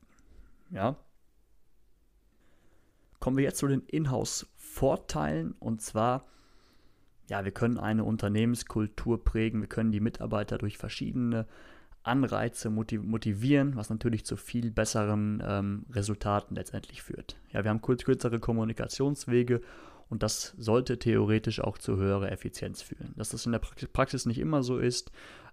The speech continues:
ähm, das wissen wir, aber theoretisch sind die, die Gegebenheiten dafür viel, viel besser. Dann, ähm, zu den Nachteilen vom Inhouse, ähm,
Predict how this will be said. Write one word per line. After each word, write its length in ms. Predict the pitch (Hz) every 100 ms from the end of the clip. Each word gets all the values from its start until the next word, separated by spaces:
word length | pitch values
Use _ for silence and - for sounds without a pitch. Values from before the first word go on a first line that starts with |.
| -
ähm, 300 | 110 107 107 - - - -
das 240 | - 113 110
wissen 260 | 131 135
wir, 120 | 113
aber 140 | 110 104
theoretisch 480 | 113 104 123 120 -
sind 220 | 113 -
die, 360 | 110 107 - - _ -
die 320 | 107 104 -
Gegebenheiten 760 | - 110 120 110 104 104 -
dafür 480 | 101 101 - - 98 - - _
viel, 200 | - 107
viel 120 | 95
besser. 400 | 87 92 - - - - - - - _ _ _ -
Dann, 380 | - 127 190 - -
ähm, 540 | 127 127 127 - - -
zu 140 | 120
den 160 | 110 104
Nachteilen 720 | 117 - - 143 139 135 139 - - _ - - _ _ _ _ -
vom 360 | - 117 117 110 - _ _ _
Inhouse, 760 | - 127 107 117 117 123 - - _ _
ähm, 420 | 107 110 107 -